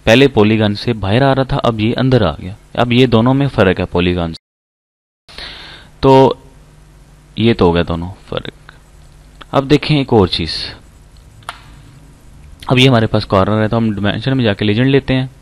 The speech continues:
इस corner से इस corner तक मैच check करते हैं। तो हमने तो चार का लगाया है, तो ये तो पाँच आ रहा है, देखें, पाँच, पाँच, पाँच, हमने चार का लगाया था, लेकिन ये पाँच का क्यों आ रहा है, इसकी क्या वजह?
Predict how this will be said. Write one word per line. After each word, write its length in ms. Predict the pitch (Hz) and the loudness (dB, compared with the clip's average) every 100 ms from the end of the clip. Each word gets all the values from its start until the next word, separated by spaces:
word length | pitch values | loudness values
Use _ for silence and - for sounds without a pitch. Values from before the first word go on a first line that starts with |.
| - _ _ - - - | -20 _ _ -20 -20 -16
इस 100 | - | -14
corner 300 | - 131 131 | 0 2 2
से 120 | 131 127 | -2 -6
इस 60 | |
corner 400 | - 104 98 95 | -2 -2 -2 -6
तक 180 | 95 - | -8 -10
मैच 200 | 95 113 | -10 -10
check 160 | 101 - | -12 -12
करते 260 | - - | -16 -16
हैं। 140 | 101 113 - - - - - - - | -16 -16 -20 -20 -20 -20 -20 -20 -12
तो 160 | 90 90 | -8 -6
हमने 280 | 95 92 101 | -4 -2 -2
तो 100 | 127 | 0
चार 240 | 139 143 | 4 4
का 120 | 151 | 2
लगाया 260 | 139 131 123 | 0 0 -4
है, 80 | 123 | -8
तो 400 | - - - 101 | -12 -20 -14 -6
ये 60 | |
तो 100 | 98 | -4
पाँच 300 | 117 123 127 | 2 4 4
आ 100 | 131 | 2
रहा 160 | 110 104 | 2 0
है, 140 | 107 - - - - - - - - _ _ _ - | -6 -18 -20 -20 -20 -20 -20 -20 -20 _ _ _ -10
देखें, 240 | 98 107 | -6 -4
पाँच, 340 | 101 104 101 - - - _ _ _ _ - _ - - - - - - _ - | 0 0 0 -6 -16 -20 _ _ _ _ -20 _ -20 -20 -20 -20 -20 -20 _ -8
पाँच, 360 | 98 92 98 - - _ - - - - - - - - - - _ - - - _ - - - | -4 -4 -6 -14 -20 _ -20 -20 -20 -20 -20 -20 -20 -20 -20 -20 _ -20 -20 -20 _ -20 -20 -14
पाँच, 240 | 87 - | -12 -8
हमने 260 | 107 104 113 | -2 0 2
चार 280 | 123 113 | 4 4
का 100 | 120 | 4
लगाया 260 | 123 95 85 | 2 2 0
था, 100 | 98 | 0
लेकिन 260 | 95 98 113 | -2 0 2
ये 140 | 110 | 2
पाँच 260 | 110 107 123 | 2 0 -2
का 120 | - | -4
क्यों 280 | 92 85 80 | -4 -4 -6
आ 60 | 78 | -6
रहा 100 | 82 | -6
है, 80 | 110 | -6
इसकी 220 | - 107 | -6 -8
क्या 180 | - 78 | -6 -8
वजह? 240 | 76 82 | -8 -14